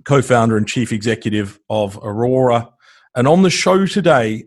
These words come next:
uh, we'll be discussing how the U K's largest utility is thinking about what the U K needs to do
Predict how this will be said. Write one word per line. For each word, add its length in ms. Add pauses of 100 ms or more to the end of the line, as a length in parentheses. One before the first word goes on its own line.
uh, 180
we'll 160
be 100
discussing 540
how 240
the 80
U 220
K's 320
largest 640
utility 680 (420)
is 180
thinking 440
about 300
what 160
the 80
U 220
K 260
needs 360
to 100
do 400